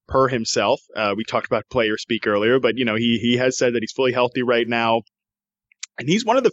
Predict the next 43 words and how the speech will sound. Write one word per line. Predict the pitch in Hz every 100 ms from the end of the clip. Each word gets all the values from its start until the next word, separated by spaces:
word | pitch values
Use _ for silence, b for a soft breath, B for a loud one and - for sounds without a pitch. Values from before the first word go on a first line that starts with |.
| -
few | 143
players | - 120 135 107
that | 107
has, | 117 110 - b b b b b _
legitimately | 127 131 165 160 220 202
has, | 143 156 143
like, | 117 - -
twelve | 127 131 131 117 _
plus | - 131 -
touchdowns | - 175 - 113 110 117
in | 113
his | 113 120 110 - 101
range | 113 151 123
of |
outcomes | 120 233 - 85 87 -
this | 104 107 104
year | 98 90
that | 101
you | 117 120
can | 123 107
reasonably | 120 143 - 131 135 120
project | 117 104 127 -
that. | 95
I | 95
mean, | 98
he | 120
has | 123
been | 101 110
a | 104 98 - _ _ -
red | 92 107 127
zone | 127 135 123
monster. | 107 107 113 123
He's | 113 95
been | 92
a | 90
touchdown | - 120 - 135 135
scorer | - 104 107 117 120 _ _ -
whenever | 101 117
he's | 139
been | 135 131
on |
the | 127
field. | 110 95